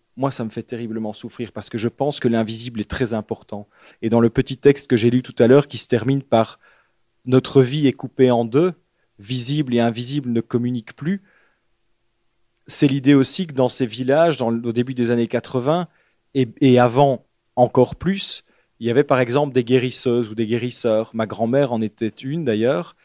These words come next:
et c'était, c'était converser avec la part d'invisible, avec la part superstitieuse, avec la part de croyance.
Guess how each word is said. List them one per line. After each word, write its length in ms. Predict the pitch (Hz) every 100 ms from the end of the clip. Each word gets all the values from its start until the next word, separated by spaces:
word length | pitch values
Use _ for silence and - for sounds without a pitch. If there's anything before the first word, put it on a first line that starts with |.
| _ -
et 260 | 123 - _ _ _ _
c'était, 560 | - 135 185 190 113 _ _ _ _ _
c'était 360 | - 143 175
converser 680 | 170 175 147 147 - - 185
avec 240 | 131 117
la 120 | 120 110
part 340 | 127 127 107
d'invisible, 640 | 123 123 120 113 131 123
avec 200 | 113 110
la 100 | 120
part 220 | 113 123 -
superstitieuse, 920 | 131 - 123 - 135 - 135 131 123
avec 200 | 110 117
la 100 | 117
part 200 | 131 117
de 80 | 123
croyance. 720 | - 131 127 123 123 123